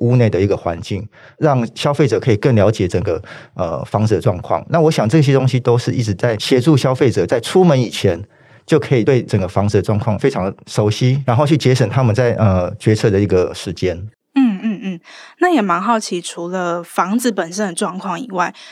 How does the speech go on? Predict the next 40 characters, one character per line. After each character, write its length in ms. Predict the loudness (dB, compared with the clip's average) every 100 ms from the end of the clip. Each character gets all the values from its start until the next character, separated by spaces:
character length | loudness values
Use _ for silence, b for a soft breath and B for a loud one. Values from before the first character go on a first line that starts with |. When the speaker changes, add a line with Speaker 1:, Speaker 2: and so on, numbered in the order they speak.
| B
Speaker 2:
目 160 | 0 0
前 220 | -2 -6
房 180 | -6 -8
产 240 | -8 -10
科 180 | -10 -10
技 320 | -8 -10 -12 b b -8
还 160 | -2
有 160 | 0 0
在 200 | 0 -2
解 240 | -4 -8
决 260 | -8 -12 -10
哪 220 | -8 -8
些 300 | -8 -8 -6
跟 400 | -4 -4 -4 -6 -10
购 220 | -4 -2
屋 400 | -2 -6 -6 -4
或 100 | -2
者 140 | -2 -4
是 460 | -4 -4 -4 -6 -10
售 280 | -4 -2 0
屋 220 | -2 -2
相 280 | -2 -6 -6
关 300 | -6 -6 -8
的 180 | -10 -10
需 280 | -10 -10
求， 340 | -10 -10 -10 -14 B
是 140 | -8 -6
可 180 | -4 -4
以 120 | -4
利 120 | -6
用 180 | -6 -6
科 220 | -6 -6
技 240 | -6 -8
来 180 | -10 -12
呈 220 | -12 -12
现 240 | -8 -8 -8
给 160 | -12
消 220 | -12 -12 -10
费 140 | -12
者 240 | -12 -14